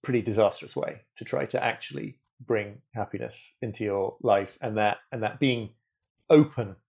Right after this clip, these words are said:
to the negative, to uncertainty, to failure, to the,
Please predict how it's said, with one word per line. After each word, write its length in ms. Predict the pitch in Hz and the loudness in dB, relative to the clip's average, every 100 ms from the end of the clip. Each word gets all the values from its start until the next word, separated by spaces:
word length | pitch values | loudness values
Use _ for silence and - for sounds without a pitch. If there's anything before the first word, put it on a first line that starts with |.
| _ | _
to 380 | - 117 101 95 - _ _ _ _ _ _ - | 2 4 2 -4 -12 _ _ _ _ _ _ -2
the 80 | |
negative, 540 | 110 110 - - - - | 0 0 -2 -6 -12 -4
to 160 | - 123 | -2 -2
uncertainty, 580 | 110 - 110 - 104 | -2 0 0 0 -12
to 80 | 107 | -14
failure, 440 | - 120 113 95 98 | 0 2 2 0 -6
to 120 | - | -4
the, 160 | 107 101 | -2 -2